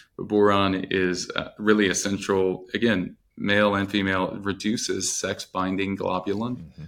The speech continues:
Speaker 1: among other things. And then magnesium helps a lot too, uh, with, you know, inflammation markers and sleeping and therefore boosting testosterone. So as a byproduct.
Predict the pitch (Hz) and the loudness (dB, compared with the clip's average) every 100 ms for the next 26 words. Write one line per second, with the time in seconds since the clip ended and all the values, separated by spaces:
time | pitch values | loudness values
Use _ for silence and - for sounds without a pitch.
0 | - - 90 90 92 - - 90 - 67 | -14 -4 -2 0 -2 0 0 0 -4 -4
1 | 65 127 - - _ _ - 95 90 90 | -4 -8 -10 -16 _ _ -2 0 2 0
2 | 98 95 92 92 92 90 - 78 69 - | 0 0 0 0 0 -2 -2 -2 -2 -6
3 | - - 64 120 _ - 95 92 90 92 | -8 -8 -8 -8 _ -2 -2 0 -2 -2
4 | - - _ - - - - 90 101 - | -4 -16 _ -10 -10 -14 -6 0 2 2
5 | 95 95 92 - 92 90 - - - - | -2 -2 -4 -6 -6 -6 -10 -10 -14 -8
6 | - - 98 - 98 90 90 101 - - | -8 -2 -2 -2 -4 -4 -6 -8 -14 -16
7 | _ _ _ 98 92 - 92 90 92 92 | _ _ _ -2 0 2 2 0 0 -2
8 | - 92 90 92 - - - - - - | 0 -2 -2 -2 0 0 -2 -2 0 0
9 | - - - 65 - - - | 0 -2 -2 -4 -6 -8 -10